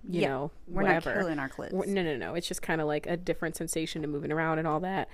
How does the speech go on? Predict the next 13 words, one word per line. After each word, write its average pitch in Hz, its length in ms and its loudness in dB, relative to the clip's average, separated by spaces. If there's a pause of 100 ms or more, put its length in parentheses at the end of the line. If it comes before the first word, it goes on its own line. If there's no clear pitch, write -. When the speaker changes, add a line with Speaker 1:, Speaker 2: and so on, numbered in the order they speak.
(380)
Speaker 1:
And, 170 500 4
um, 156 380 2
that 254 160 8
one 370 120 8
is 339 240 8 (120)
definitely 254 540 6
hands 269 260 2
down 262 200 6
my 269 120 4
favorite. 269 580 4 (320)
I 208 140 6
think, 247 260 2
like, 208 220 4